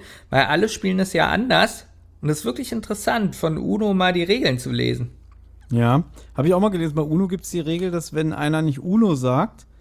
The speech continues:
Speaker 2: und das vermehrt vorkommt, dann darf man auch dem wirklich erschießen.
Speaker 1: <laughs> Nee, aber welche Uno-Regel wirklich, äh,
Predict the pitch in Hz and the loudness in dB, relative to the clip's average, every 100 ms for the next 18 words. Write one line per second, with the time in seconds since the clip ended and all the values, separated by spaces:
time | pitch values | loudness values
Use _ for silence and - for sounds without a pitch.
0 | - - - - 143 147 - 147 151 190 | -20 -20 -20 -8 -6 -4 -2 2 2 2
1 | - 139 131 - - 151 160 147 123 135 | -2 -2 -2 -6 -12 -10 -4 -4 0 0
2 | 147 190 185 - 156 - - 160 143 156 | 2 0 -2 -2 -4 -4 -2 -2 -2 -8
3 | 165 160 156 196 185 - 110 - - - | -8 -8 -6 -4 -4 -4 -6 -8 -20 -20
4 | - - - - - 123 143 - 131 - | -20 -20 -20 -10 -8 -6 -8 -8 -10 -10
5 | - - - 131 160 214 - 190 151 170 | -20 -20 -12 4 6 6 4 4 6 4
6 | - 170 175 185 165 165 160 160 139 135 | 2 2 4 4 4 4 6 4 4 4
7 | 175 185 220 - - - 170 165 165 | 4 2 -4 -4 -10 -2 4 6 4